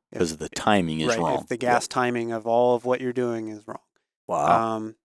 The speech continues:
Speaker 1: and, and generally to correct that, it's you put more weight, more spring, um, and, and tune down the gas. Um, there are some setups, just the combination of things, a particular barrel or particular gas port size, a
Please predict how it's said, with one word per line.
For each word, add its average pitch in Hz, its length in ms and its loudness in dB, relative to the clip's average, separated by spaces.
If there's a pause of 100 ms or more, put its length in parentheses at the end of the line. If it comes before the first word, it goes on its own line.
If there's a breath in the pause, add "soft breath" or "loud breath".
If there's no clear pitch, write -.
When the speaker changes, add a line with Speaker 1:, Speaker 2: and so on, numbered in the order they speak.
Speaker 1:
and, 135 240 2
and 147 240 2
generally 156 360 8
to - 140 -4
correct 135 380 4
that, 139 280 6
it's 131 320 -6
you 120 80 -6
put 127 200 -2
more 127 240 2
weight, 131 340 2 (160)
more 123 160 -2
spring, 135 640 -2 (100)
um, 117 440 -6
and, 117 260 -8 (180)
and 117 160 -6
tune 123 200 -4
down 113 240 -2
the 110 40 -12
gas. 107 400 -12 (540)
Um, 110 420 -6 (320)
there 135 240 4
are 135 120 6
some 139 420 4
setups, - 680 2 (440)
just - 220 -4
the 139 80 -2
combination 127 600 2
of 151 80 -2
things, 151 520 -2
a 117 100 -10
particular 127 580 -2
barrel 123 380 4
or 117 60 0
particular 117 440 -6
gas 113 280 -2
port - 220 -6
size, 113 320 0
a 107 140 -12